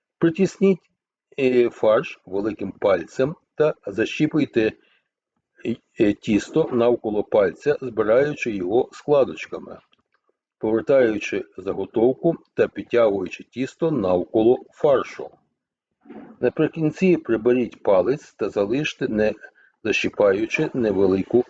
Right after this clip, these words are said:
дірочку. Має вийти щось подібне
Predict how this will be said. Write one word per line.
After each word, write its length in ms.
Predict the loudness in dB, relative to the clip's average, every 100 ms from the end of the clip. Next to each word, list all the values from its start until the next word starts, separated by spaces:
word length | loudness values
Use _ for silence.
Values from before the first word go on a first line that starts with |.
| -6
дірочку. 760 | -4 0 0 0 -6 -12 -14 -14 _ _ _ -20 _ _ -2
Має 340 | 2 2 2
вийти 420 | 0 -2 -2 -6
щось 240 | -4 -4 -4
подібне 640 | -6 -2 -2 0 0 0